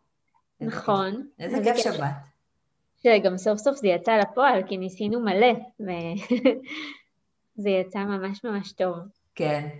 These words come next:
Speaker 1: אני ממש, אה, שמחה שסוף סוף זה יצא. אה, ואנחנו פה בעצם בשביל לדבר עלייך, על העסק שלך, על הבלוג שלך, על הקהל ועל כל ההתפתחות. אז בואי תספרי לנו ככה,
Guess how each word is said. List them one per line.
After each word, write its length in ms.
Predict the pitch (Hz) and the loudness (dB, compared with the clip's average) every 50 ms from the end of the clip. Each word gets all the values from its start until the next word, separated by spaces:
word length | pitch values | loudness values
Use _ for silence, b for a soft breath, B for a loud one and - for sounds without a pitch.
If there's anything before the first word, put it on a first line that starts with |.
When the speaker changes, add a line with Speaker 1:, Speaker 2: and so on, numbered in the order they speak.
| - 196 | -14 -8
Speaker 1:
אני 240 | 156 143 143 147 147 | -6 -6 -4 -4 -4
ממש, 480 | 143 143 143 143 147 147 143 - - | -4 -2 -2 -2 -2 -4 -4 -2 -2
אה, 240 | 170 160 156 151 147 | 0 0 0 0 -2
שמחה 360 | 139 - 147 143 139 - 151 | -6 -6 -8 -6 -4 -2 -2
שסוף 400 | - - 156 139 - - 170 139 | -2 -2 -6 -6 -4 -4 -4 -4
סוף 140 | - - 151 139 | -4 -6 -8 -8
זה 120 | - 147 | -6 -6
יצא. 460 | 143 143 143 - - 156 139 156 226 269 - B B B B B B B B B B B B | -4 -4 -4 -4 0 2 4 4 2 2 -2 B B B B B B B B B B B B
אה, 640 | 165 175 170 170 165 165 165 165 165 165 165 160 160 | 2 4 6 6 6 6 6 4 4 2 0 0 2
ואנחנו 400 | 175 175 175 180 - 208 196 190 | 2 2 2 2 0 -2 -4 0
פה 120 | - 262 | 0 0
בעצם 420 | 277 277 294 294 294 285 - 277 247 | 2 2 2 2 2 0 2 2 2
בשביל 220 | 240 - 247 226 | 2 4 6 4
לדבר 440 | 220 220 220 208 226 233 240 240 240 233 - | 6 6 4 6 8 10 10 10 10 8 6
עלייך, 840 | - 151 160 175 196 208 208 208 196 196 196 180 170 139 139 - - - | 4 4 6 8 8 8 8 8 6 4 2 0 0 -2 -4 -8 -8 -6
על 160 | 160 156 151 | -4 -2 0
העסק 340 | 147 156 170 165 - 175 165 | 2 2 2 0 0 -4 -6
שלך, 460 | - - 165 147 147 147 143 139 143 | -4 -2 -2 0 0 0 0 0 -2
על 100 | 147 131 | -2 -2
הבלוג 280 | 131 131 151 170 170 175 | -2 0 2 2 2 0
שלך, 600 | - 180 151 151 143 139 139 139 135 139 - - | 0 0 0 2 4 4 6 6 4 2 0 -4
על 140 | - 147 143 | -2 0 0
הקהל 760 | 139 139 151 160 151 180 196 196 196 190 190 185 175 165 165 - B B B B B B B | 0 0 0 -2 0 2 6 6 8 8 8 6 4 2 0 -2 B B B B B B B
ועל 240 | 160 156 156 - - | 0 0 0 0 0
כל 180 | 170 160 165 | 0 2 2
ההתפתחות. 880 | 160 156 156 151 143 143 156 - - - 139 - - 131 123 - - _ _ _ _ _ _ _ _ _ _ | 2 2 2 0 0 -2 -6 -8 -8 -12 -12 -10 -8 -10 -10 -10 -12 _ _ _ _ _ _ _ _ _ _
אז 220 | - 160 170 165 165 - _ - | -2 0 0 0 0 -2 _ -8
בואי 180 | 175 185 240 262 302 | 0 2 2 2 2
תספרי 320 | 285 - 254 226 233 226 | 0 -2 -2 0 2 4
לנו 300 | 226 226 226 220 214 208 208 | 6 6 6 6 4 2 2
ככה, 500 | 190 180 180 - 180 170 170 170 170 | 2 0 2 2 2 4 4 4 4